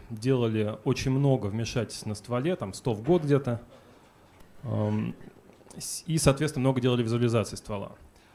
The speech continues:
Сейчас этот, э, это количество уменьшается последние три года в связи с тем, что у нас открылось отделение кардиохирургии, и мы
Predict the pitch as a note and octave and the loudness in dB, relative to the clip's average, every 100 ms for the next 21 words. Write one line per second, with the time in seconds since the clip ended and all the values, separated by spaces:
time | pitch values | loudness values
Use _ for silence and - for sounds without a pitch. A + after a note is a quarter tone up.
0 | _ _ - - - D#3+ A#2+ - - C3+ | _ _ -10 -6 0 2 2 0 -4 -6
1 | C3+ A#2+ - - A#2+ A2+ A2+ - - C3 | -4 -8 -8 -10 -6 -4 -2 -4 -2 0
2 | A#2+ - G#2+ G#2 G2 - - - B2+ B2+ | 0 -2 -2 -2 -2 -8 -18 -4 0 0
3 | A#2+ F3+ G3 F#3+ D#3+ D#3+ - D#3 D3 D3 | 2 4 2 2 0 0 0 -2 0 2
4 | C#3+ B2+ - A#2+ A#2 - C3+ A2 - - | 2 2 -2 -6 -6 -4 -4 -4 -6 -4
5 | A#2+ A2+ A2+ A#2 A2 - - A#2 A2 A2+ | -2 -2 -2 -4 -6 -10 -6 -4 -4 0
6 | A#2 A2 G#2+ A#2+ G#2+ G#2 A2+ A2+ E3 F3 | 0 2 0 -2 -6 -6 -6 -2 0 0
7 | C3 A2+ A2+ G#2+ G2+ | 2 2 2 2 -2